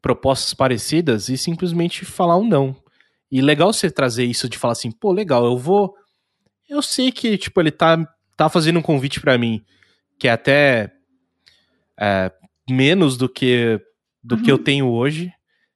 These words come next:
Speaker 1: do que eu quero alcançar, enfim, mas eu vou lá conversar." Legal você trazer isso, porque vai,
Speaker 2: Então,
Speaker 1: vai abrir a
Speaker 2: isso
Speaker 1: cabeça de
Speaker 2: daí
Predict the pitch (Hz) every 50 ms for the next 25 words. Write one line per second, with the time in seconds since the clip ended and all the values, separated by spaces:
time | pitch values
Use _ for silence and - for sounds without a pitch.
0 | _ _ - 110 120 113 _ - - 123 120 120 113 - - - 131 123 135 135
1 | 123 113 - 131 113 104 - - 113 117 135 135 117 110 - - 123 147 185 190
2 | _ _ _ _ _ _ _ _ - 190 202 202 208 208 214 208 196 190 - 190
3 | 175 190 190 185 - - 107 90 - - - - 302 220 139 127 113 - 131 -
4 | - 123 117 104 113 113 104 - - - 123 120 - - 135 123 131 135 139 135
5 | 139 139 131 120 - - - - - _ _ _ _ _ - 135 139 139 139 139
6 | 139 160 214 - - - - - 190 175